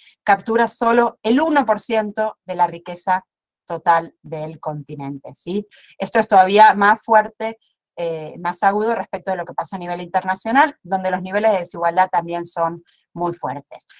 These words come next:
Entonces, venimos en una situación internacional de profundización de la inestabilidad,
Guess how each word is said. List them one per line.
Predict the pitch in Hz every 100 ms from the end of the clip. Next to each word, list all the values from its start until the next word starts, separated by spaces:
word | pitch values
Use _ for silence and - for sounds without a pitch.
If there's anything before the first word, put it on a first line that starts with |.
| _
Entonces, | 214 214 254 277
venimos | 233 269 311 339
en | 247
una | 254 254 247 - _
situación | - 214 202 254 214 180 _ _ _
internacional | 302 269 262 254 - 254 247 247 262 _ _ _ -
de | 214 190 _ _ _ _
profundización | 185 - 175 175 175 175 196 170 147 _ _
de | 165
la | 160
inestabilidad, | 156 - 170 160 160 175 214 208